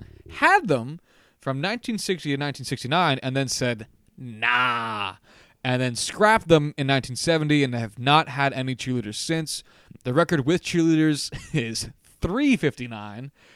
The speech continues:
The record without cheerleaders is five fifty-six. Um, I kinda get it. I kinda get, like, they probably were really good, and they're like,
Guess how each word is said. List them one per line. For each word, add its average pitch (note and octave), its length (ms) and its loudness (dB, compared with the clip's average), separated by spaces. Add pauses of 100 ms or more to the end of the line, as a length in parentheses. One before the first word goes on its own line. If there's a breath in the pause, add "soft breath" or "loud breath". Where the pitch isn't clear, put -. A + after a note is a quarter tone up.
(140 soft breath)
The B2 100 -2
record D3+ 220 4
without B3 480 2
cheerleaders E3+ 460 6
is F3 240 -2 (240)
five B3 400 4
fifty-six. - 760 -6 (340)
Um, B2 520 -2 (1200 soft breath)
I D#3 120 0
kinda C4 320 4
get A3+ 240 2
it. A#2+ 140 -2 (200)
I C#3+ 100 0
kinda F3+ 300 2
get, D#3 300 2 (340)
like, C#3+ 280 2
they C#3+ 120 4
probably D3+ 560 2 (160)
were C3+ 160 -4
really C3+ 380 0
good, C3 380 0 (180)
and B2 80 -10
they're B2+ 80 -4
like, B2+ 180 -4